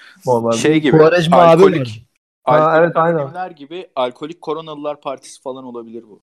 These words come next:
Speaker 1: Değil mi? Ya bu arada
Speaker 2: Evet.
Speaker 1: dün gece mesela saat ikide üç gibi böyle bir grup sokakta şarkı söylüyor. Var yine bazı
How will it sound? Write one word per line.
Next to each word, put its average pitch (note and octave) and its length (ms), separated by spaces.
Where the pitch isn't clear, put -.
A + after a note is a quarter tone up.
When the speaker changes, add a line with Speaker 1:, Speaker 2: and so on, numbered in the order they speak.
Speaker 1:
Değil D3 180
mi? F#3 340
Ya C3 200
bu E3+ 140
arada B3 140
Speaker 2:
Evet. G3+ 100
Speaker 1:
dün G#3+ 140
gece G3+ 240
mesela G#3+ 460
saat E3 460
ikide E3+ 320
üç F3+ 260
gibi E3 280
böyle D#3+ 260
bir D#3+ 60
grup E3 260
sokakta D#3 460
şarkı E3 320
söylüyor. B2 500
Var D3+ 380
yine C3+ 380
bazı B2+ 640